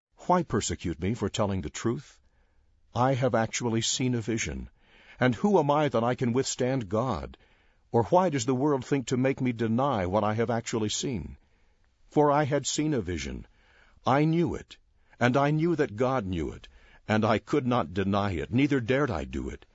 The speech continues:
At least I knew that by so doing I would offend God and come under condemnation. I had now got my mind satisfied so far as the sectarian world was concerned,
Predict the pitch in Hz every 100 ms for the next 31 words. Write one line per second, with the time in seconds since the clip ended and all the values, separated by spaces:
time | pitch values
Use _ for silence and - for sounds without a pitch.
0 | _ _ _ - 117 107 127 - 107 104
1 | 110 95 95 95 - 117 101 110 98 92
2 | 85 104 104 98 - 101 107 76 73 73
3 | 73 78 - 107 101 87 82 76 78 71
4 | 65 - - 64 - _ _ _ _ _
5 | _ _ _ _ _ _ _ _ _ _
6 | - 90 85 95 123 151 135 123 113 107
7 | 104 98 - 117 101 82 82 71 73 80
8 | 98 92 104 98 95 90 98 - 101 -
9 | 131 87 71 69 73 60 67 - 76 -
10 | 73 62 -